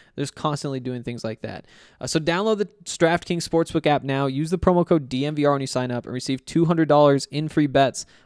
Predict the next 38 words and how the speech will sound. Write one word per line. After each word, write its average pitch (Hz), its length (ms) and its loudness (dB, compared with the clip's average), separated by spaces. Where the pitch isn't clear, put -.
when - 80 -8
you 127 40 -6
place 139 260 -2
a 131 100 -4
one 131 300 -4
dollar 131 220 2
bet 127 240 -2
on 123 200 -6
any 143 200 -6
college 123 320 0
football 160 320 4
game. 147 300 -2
That's - 160 -10
promo 170 240 4
code 165 240 6
D 165 160 2
M 196 100 0
V 196 100 2
R 196 160 8
to 165 80 4
get 156 200 0
your 170 80 6
free 175 280 2
two 185 300 2
hundred 170 240 6
dollars 156 460 6
in 175 180 0
free 160 220 2
bets 135 400 2
instantly 165 640 2
for - 80 0
a 147 40 4
limited 165 300 4
time 143 360 2
only 147 200 4
at 107 60 -4
DraftKings 127 380 2
Sportsbook. 143 520 0